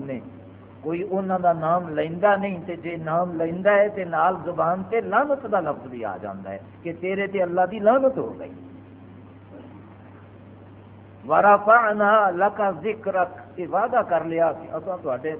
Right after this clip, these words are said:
نام نو بلند کر دینا ہے، ذکر نو عام کر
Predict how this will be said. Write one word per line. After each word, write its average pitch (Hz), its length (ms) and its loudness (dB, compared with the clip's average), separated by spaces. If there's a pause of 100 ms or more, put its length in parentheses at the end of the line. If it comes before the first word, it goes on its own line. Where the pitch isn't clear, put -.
نام 175 340 -6
نو 233 80 -10 (100)
بلند 190 400 -6
کر 139 140 -4
دینا 120 340 -12
ہے، 117 80 -12 (120)
ذکر 143 300 -12
نو 220 100 -14 (460)
عام 233 260 -2 (100)
کر - 120 -10